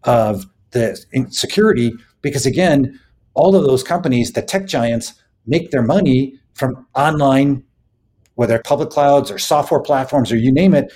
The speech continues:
they make their money. And if the internet crashes down and the digital economy f-, crashes, so does their market cap. So they're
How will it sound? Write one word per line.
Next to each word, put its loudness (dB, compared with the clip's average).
they 0
make 0
their -2
money. 2
And 0
if -2
the -6
internet -2
crashes -2
down 2
and -2
the -2
digital -2
economy 0
f-, -14
crashes, 0
so 2
does 2
their 2
market 0
cap. -6
So 2
they're 2